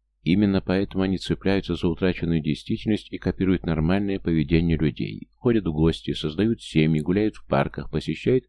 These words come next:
разрушенные кинотеатры и делают еще много всего прочего, что отличает простого мирного человека от покойника. Душа человеческая, такая ранимая и трепещущая, остается в мертвом теле, врагу не пожелаешь.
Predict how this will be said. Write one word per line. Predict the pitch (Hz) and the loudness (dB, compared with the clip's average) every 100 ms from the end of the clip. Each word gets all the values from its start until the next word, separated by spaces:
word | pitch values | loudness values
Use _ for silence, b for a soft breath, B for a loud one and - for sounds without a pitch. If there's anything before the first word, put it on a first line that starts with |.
| - | -6
разрушенные | 90 87 104 98 95 | -4 -4 -2 -2 0
кинотеатры | 95 85 - 71 92 - - | 0 0 0 -2 -2 -6 -6
и | 71 | 0
делают | 78 71 60 | 0 0 -6
еще | - 60 | -4 -2
много | 73 82 71 | 0 0 -2
всего | - 60 | -2 -4
прочего, | 50 95 - 135 139 _ _ | 0 -2 0 -2 -4 _ _
что | - - | -6 0
отличает | 135 - 139 - 82 - | 0 0 -6 0 0 0
простого | 69 71 - 76 | -4 -4 0 2
мирного | 69 64 62 | 2 -2 -4
человека | - 57 82 - | -6 -2 0 0
от | - - | -6 -6
покойника. | 80 - 52 50 - - - _ _ _ _ _ _ - | -8 -6 -8 -8 -12 -16 -20 _ _ _ _ _ _ -6
Душа | - 82 95 | -2 0 0
человеческая, | - 80 82 117 78 76 - - | 2 2 4 4 0 -4 -4 -4
такая | - - 82 | -4 0 2
ранимая | 80 85 107 98 90 | 4 4 4 4 2
и | |
трепещущая, | - 67 - 123 87 - - 71 | 0 0 2 2 0 -4 -4 -4
остается | - 92 - 87 | 0 -2 0 0
в | |
мертвом | 90 92 92 90 | 0 -2 -2 -2
теле, | - 82 53 - | 2 0 0 -6
врагу | - 87 87 104 - | -2 0 2 0 0
не | 69 | -2
пожелаешь. | - - 52 62 - - | -4 -6 -4 -4 -6 -14